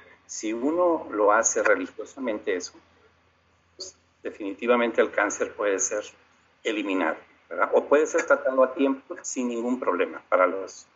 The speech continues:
para los pacientes. Así lo veo yo esto, ¿verdad? Si nosotros tomamos esta fecha, que es muy importante, y como lo menciona la ley,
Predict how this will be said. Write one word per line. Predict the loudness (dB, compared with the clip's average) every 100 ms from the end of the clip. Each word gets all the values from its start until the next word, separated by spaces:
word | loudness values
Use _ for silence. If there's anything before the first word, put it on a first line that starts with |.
| _
para | 0 0
los | -2 -6
pacientes. | -14 -14 -20 _ -20 _ _ -20 -20 _ _ _
Así | -2 0 2
lo | 4
veo | 4 4
yo | 4 6
esto, | 4 2 -6
¿verdad? | -6 -2 -2
Si | -2
nosotros | -2 0 2 2 2 0 -2 -8
tomamos | -6 2 2 2 -4 -12 -20 _ _ _ -20 -20 _ _ _ _ _
esta | -6 -4 -6
fecha, | -4 -8 -4 -4 -6 -14 _
que | -4
es | -4 -4 -2
muy | 0 0
importante, | -2 -2 -2 2 4 4 0 -4
y | -4 -4
como | -2 2
lo | 2 2
menciona | 0 -2 -6 -4 0 2 2
la | 2 2
ley, | 2 2 0